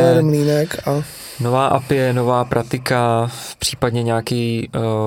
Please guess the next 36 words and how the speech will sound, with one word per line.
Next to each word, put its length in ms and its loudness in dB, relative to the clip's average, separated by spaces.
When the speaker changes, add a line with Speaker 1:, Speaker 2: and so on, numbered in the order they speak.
Speaker 2:
dnešní 600 -2
typ 280 -4
mlýnku, 360 -2
jako 240 0
je 60 0
Mythos. 720 -2
No 100 0
tyjo, 300 0
Mythos 440 -2
za 60 2
Speaker 1:
Hmm. 40 0
Speaker 2:
sedmdesát, 760 0
nebo 160 -2
ten 180 0
Malkénik 680 0
E, 260 0
E 60 -2
šedesát 540 0
pět 180 -2
S 220 0
G 320 0
B 300 2
V 380 0
s 120 -6
váhou, 500 -2
tak, 220 -2
eh, 60 2
za 120 0
to 120 0
prostě 300 -2
dáš 200 2
sedmdesát 520 0
tisíc, 380 -4
jim 100 0
to 140 0
hvízne, 420 -2